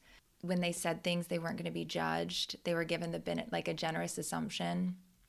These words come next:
And they were also challenged on some of their th-, the things that they said, and they said, "That was the thing that changed me the most." And that's even what empirical evidence shows, is that, um, it, for therapy, it doesn't matter so much what, I know we'll talk about modalities and theory soon.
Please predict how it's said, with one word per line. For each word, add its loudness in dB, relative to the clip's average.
And 4
they 6
were 8
also 6
challenged 0
on 4
some 2
of 2
their 4
th-, -2
the 0
things 0
that -6
they 0
said, 2
and 0
they 2
said, -4
"That 0
was -2
the -4
thing -4
that -6
changed 2
me -4
the -10
most." -6
And 2
that's 2
even 4
what 4
empirical -2
evidence -2
shows, -2
is -4
that, 0
um, 0
it, -8
for 4
therapy, 4
it 2
doesn't 2
matter 2
so 2
much 2
what, 2
I 2
know 2
we'll 0
talk -4
about 0
modalities 0
and -2
theory 2
soon. 0